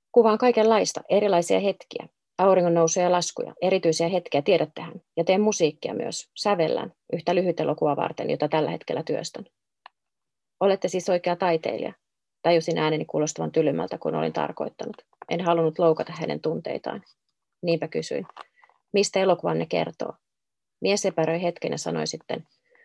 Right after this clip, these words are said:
"Pojasta, joka ei koskaan tuntenut isänsä." "Se on minun tarinani", hän lisäsi ennen kuin ehdin vastata mitään. "Onpa erikoista, minäkään en nimittäin tunne isääni", kuulin itseni sanovan.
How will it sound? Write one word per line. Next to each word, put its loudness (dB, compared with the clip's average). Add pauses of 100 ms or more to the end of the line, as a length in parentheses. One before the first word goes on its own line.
(480)
"Pojasta, 4
joka 0
ei 0
koskaan -2
tuntenut -6
isänsä." -6 (1400)
"Se 2
on 2
minun 0
tarinani", -4
hän -2
lisäsi -4
ennen -2
kuin -4
ehdin -4
vastata -8
mitään. -8 (1900)
"Onpa 2
erikoista, 2 (140)
minäkään -2
en 0
nimittäin -2
tunne 0
isääni", -6 (100)
kuulin -2
itseni -8
sanovan. -10